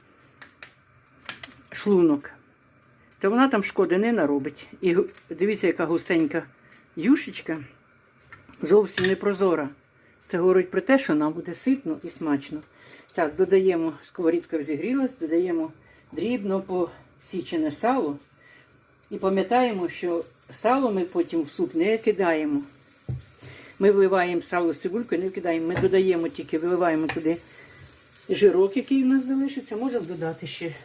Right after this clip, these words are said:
до цього жирку ще. Але, я думаю, на таку кастрюльку цього буде достатньо.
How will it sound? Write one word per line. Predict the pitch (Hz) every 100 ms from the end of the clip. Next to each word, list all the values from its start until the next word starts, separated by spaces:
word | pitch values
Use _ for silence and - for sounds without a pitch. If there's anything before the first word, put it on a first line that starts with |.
| -
до | 202 165
цього | 175 165
жирку | 156 139 170
ще. | 139 - 247 302 - - - - - - - - - - - - -
Але, | 233 220
я | 180
думаю, | 175 175
на | 170
таку | 170 -
кастрюльку | - 170 - 165 170
цього | 180 170
буде | 170
достатньо. | 170 196 330 339 277 262